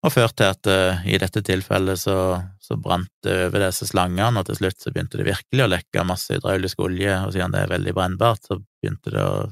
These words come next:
ja, så slo det jo full flamme der baki, og brant ut hele toget.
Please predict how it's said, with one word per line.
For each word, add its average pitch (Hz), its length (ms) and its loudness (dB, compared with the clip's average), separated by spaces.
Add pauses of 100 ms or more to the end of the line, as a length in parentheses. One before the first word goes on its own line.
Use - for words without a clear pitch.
(100)
ja, - 160 -4
så - 140 -10
slo 98 180 -2
det 98 100 -2
jo 95 80 -2
full 101 300 -2
flamme 101 320 0
der 104 100 0
baki, 101 360 -2 (1120)
og 117 160 -8
brant 95 320 -2
ut 98 240 -2
hele 95 240 0
toget. 104 400 -2